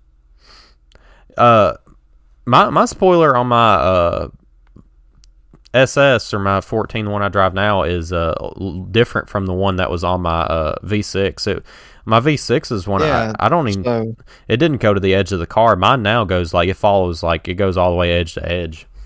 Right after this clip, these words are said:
Speaker 1: and hangs over a
Speaker 2: Yeah,
Speaker 1: little bit.
Speaker 2: they, they did different ones. Like, mine's the lower version, right? The early S S cars, I believe, got that. Then the fourteen fifteen's got the different spoiler.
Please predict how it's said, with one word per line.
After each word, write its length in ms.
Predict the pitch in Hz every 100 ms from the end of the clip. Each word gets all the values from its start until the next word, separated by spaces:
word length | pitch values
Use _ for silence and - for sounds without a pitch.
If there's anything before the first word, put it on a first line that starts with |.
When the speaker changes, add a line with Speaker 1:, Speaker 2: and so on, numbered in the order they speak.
| -
Speaker 1:
and 220 | - 120
hangs 260 | 104 92 82
over 220 | 92 92
a 60 | 80
Speaker 2:
Yeah, 260 | 143 131
Speaker 1:
little 120 | 117 123
bit. 280 | 147 - - _ _ -
Speaker 2:
they, 80 | 151
they 80 | 190
did 200 | 180 123
different 360 | 123 - 101
ones. 300 | 107 107 110
Like, 160 | 110 92
mine's 440 | 123 135 143 123
the 100 | 110
lower 520 | 110 113 117 107 110 107 _ _
version, 380 | - 110 - 104
right? 240 | 110 110 82
The 120 | 98
early 360 | 95 123 104
S 200 | 104 110 110
S 180 | 110 -
cars, 440 | 117 113 113 143
I 120 | -
believe, 480 | 113 113 113 113 113
got 200 | - 113
that. 300 | - 127 -
Then 200 | 110 110 120 - - _ _ _ _ _
the 80 | 131
fourteen 480 | - 143 - 139 127
fifteen's 560 | - 127 - 110 208
got 160 | - 107
the 80 | -
different 300 | 107 - -
spoiler. 520 | - 117 110 107